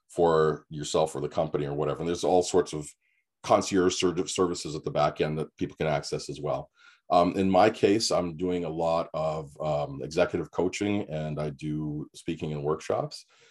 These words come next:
And so if anybody's interested in doing that and, and really understanding, you know, the, the best practices of what makes us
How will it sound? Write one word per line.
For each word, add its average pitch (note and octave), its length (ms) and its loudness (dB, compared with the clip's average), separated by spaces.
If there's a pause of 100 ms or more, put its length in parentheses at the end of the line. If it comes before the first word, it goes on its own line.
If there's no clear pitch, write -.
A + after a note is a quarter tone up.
(160)
And E2+ 260 2
so E2 380 2
if D#2 240 0
anybody's D#2+ 480 -4
interested D#2+ 500 -6
in D2+ 160 -2
doing D2 260 -4
that D2 220 -2
and, D2+ 160 -6
and F#2 240 -4
really C3 400 2 (320)
understanding, F#2 840 0 (140)
you F#2 120 -6
know, E2+ 260 -6
the, E2 400 -6 (140)
the - 80 -4
best - 380 2
practices G#2 840 4 (360)
of E2 160 -2
what F#2+ 220 2
makes F2+ 380 -4
us E2 300 -4